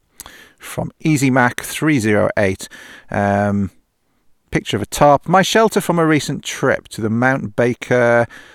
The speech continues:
Snoqualmie National Forest in Western Washington. Paul, what knots do you recommend for folks with less mobility in their hands? I rely heavily on the Siberian hitch as popularized by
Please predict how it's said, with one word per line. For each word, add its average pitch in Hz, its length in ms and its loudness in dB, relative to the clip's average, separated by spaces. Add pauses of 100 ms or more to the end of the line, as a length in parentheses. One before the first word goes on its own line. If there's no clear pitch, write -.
Snoqualmie 131 1400 0 (360)
National 110 800 -2 (140)
Forest - 720 0
in 101 300 -4
Western 98 500 -4
Washington. 101 840 -4 (1500)
Paul, 127 400 4 (120)
what - 280 0
knots 151 460 0
do 131 120 -4
you 127 180 0
recommend 101 640 0
for - 140 -8
folks - 540 -2
with 107 100 -4
less 120 340 -2
mobility 104 460 -2
in 95 80 -6
their 98 140 -4
hands? 120 460 0
I 120 60 2
rely 120 340 2
heavily 151 520 2
on 139 120 0
the 127 60 -4
Siberian 113 680 0
hitch - 340 -6
as 101 120 -4
popularized 104 720 -2
by 101 320 0